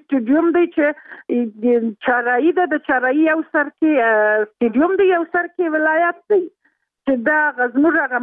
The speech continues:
مرکزي، هغه وی آی پی، وی آی پی نقطه هم ده، دا،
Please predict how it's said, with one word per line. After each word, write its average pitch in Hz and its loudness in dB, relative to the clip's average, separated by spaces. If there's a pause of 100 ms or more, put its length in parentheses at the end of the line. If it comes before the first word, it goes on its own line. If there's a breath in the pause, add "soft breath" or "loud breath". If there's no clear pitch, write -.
مرکزي، 233 0
هغه 233 0
وی 226 0
آی 220 2
پی، 220 -2
وی 233 2
آی 226 0 (100)
پی 349 2 (120)
نقطه 320 -4
هم 302 -4
ده، 214 -2
دا، 202 0